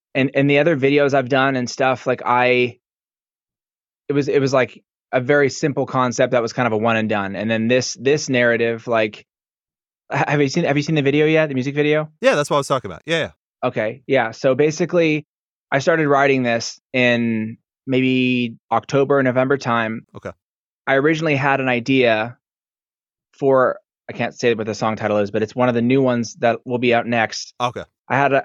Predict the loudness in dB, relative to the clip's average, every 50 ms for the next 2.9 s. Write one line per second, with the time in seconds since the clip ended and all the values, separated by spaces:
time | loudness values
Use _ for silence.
0 | -2 -2 -2 -2 0 2 2 2 2 2 2 0 0 0 0 0 0 0 -2 -2
1 | 0 0 2 2 0 -2 -4 -6 -8 -6 -4 -2 0 0 0 0 -2 -4 -2 -2
2 | -4 -4 0 2 2 2 2 2 2 2 2 2 2 0 -2 -4 -6